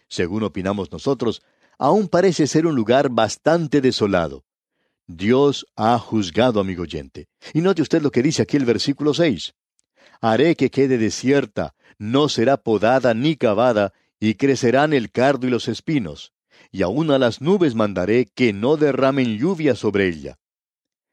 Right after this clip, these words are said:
Y la lluvia temprana y la tardía no cayeron por mil años sobre esa tierra. Es por eso que esa tierra parece tan desolada hoy. Y entendemos que las lluvias tempranas han comenzado,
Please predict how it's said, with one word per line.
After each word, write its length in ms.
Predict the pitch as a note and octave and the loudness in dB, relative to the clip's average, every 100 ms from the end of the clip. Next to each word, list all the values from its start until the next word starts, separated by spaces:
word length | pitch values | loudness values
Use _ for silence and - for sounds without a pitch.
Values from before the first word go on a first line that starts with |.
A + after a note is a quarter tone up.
| _ _ - | _ _ -2
Y 100 | C#3+ | 0
la 100 | D3 | 0
lluvia 360 | D#3+ F3 D#3 | 0 0 0
temprana 640 | C#3 A#2+ F2+ A2+ C#3+ D3 C3 | 2 -2 0 0 0 0 0
y 60 | |
la 140 | A2+ G#2+ | 0 0
tardía 480 | G#2 F#2 C3 C3 | -2 -2 0 0
no 320 | A2 G#2 D3 D#3 | 0 0 0 0
cayeron 540 | A2 G2 B2 C#3+ C3 - | -2 2 0 0 -4 0
por 240 | C#3+ B2+ | 0 0
mil 300 | C3 F3 D3+ | -2 0 2
años 420 | C#3+ G3 E3+ B2 | 2 0 -2 -2
sobre 280 | - G2+ G#2 | -2 0 0
esa 180 | G2+ F#2 | -2 -4
tierra. 420 | F#2+ F2 D2+ D2 _ _ _ _ _ _ _ _ - | -2 -4 -6 -16 _ _ _ _ _ _ _ _ -8
Es 140 | F#2+ | -6
por 180 | - C#3 | -2 0
eso 240 | G3+ C3+ | 0 -2
que 120 | G2+ G2+ | -2 -2
esa 180 | F#2+ | -2
tierra 400 | F2 A#2+ A2+ G#2+ | -2 0 2 0
parece 380 | - G#2 A2+ G2+ - | 0 -2 -2 -4 -4
tan 300 | - D3 D#3 | -2 -2 0
desolada 640 | C#3+ C3 A#2+ A2+ B2 A#2+ G2 | 0 0 0 0 2 0 0
hoy. 300 | E2+ C#2 - _ _ _ _ _ _ - | -4 -8 -18 _ _ _ _ _ _ -2
Y 100 | B2 | 0
entendemos 540 | A#2+ A#2+ A#2+ C#3 A#2 | 2 2 2 2 0
que 80 | A#2+ | 0
las 180 | F#2+ E2+ | 0 0
lluvias 360 | C3 A#2+ G#2+ | 0 2 0
tempranas 580 | - F2 A2 B2 A2+ - | -2 -2 0 0 0 0
han 120 | B2 | -2
comenzado, 580 | A#2+ G#2 F#2 B2 A#2 G#2 | 0 -2 0 0 2 0